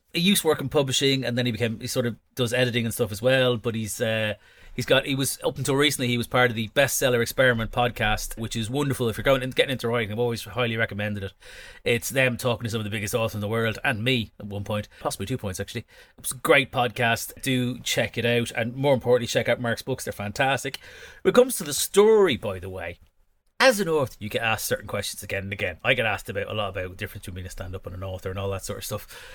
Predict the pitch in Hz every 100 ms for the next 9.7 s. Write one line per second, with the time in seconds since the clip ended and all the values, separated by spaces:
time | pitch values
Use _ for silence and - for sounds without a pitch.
0 | - - 117 113 110 123 107 101 98 104
1 | - 101 98 - - - - - - 196
2 | 180 - - - 135 156 147 151 - 139
3 | 131 - 139 151 160 120 117 107 110 110
4 | - 113 - 120 120 120 117 110 113 120
5 | 139 - 160 170 175 147 143 131 120 110
6 | 127 131 147 143 165 196 240 - 254 -
7 | 117 113 107 - - - - 101 - 110
8 | 117 139 - 101 95 104 - 107 95 95
9 | 98 104 98 98 98 98